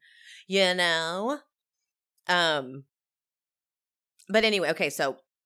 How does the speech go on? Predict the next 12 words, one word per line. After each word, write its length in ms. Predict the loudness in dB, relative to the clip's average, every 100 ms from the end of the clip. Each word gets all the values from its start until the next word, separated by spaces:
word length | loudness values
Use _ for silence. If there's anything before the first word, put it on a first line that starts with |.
| _ _ _ _ _ _ _ _ 0
Rachel 280 | 0 0
contacted 580 | -2 -2 0 -2 -2 -10 -6
Lisa, 400 | -6 -4 -4 -8 -12 _ _ _ _ _ _ -12
and 100 | -8
she 200 | -8 -8
said, 280 | -8 -8 -8
'cause 140 | -12
she 160 | -8 -4
had 140 | -4
concerns 460 | -4 -10 -6 -6 -4
about 260 | -2 -2 -2
Graham 480 | 0 2 2 0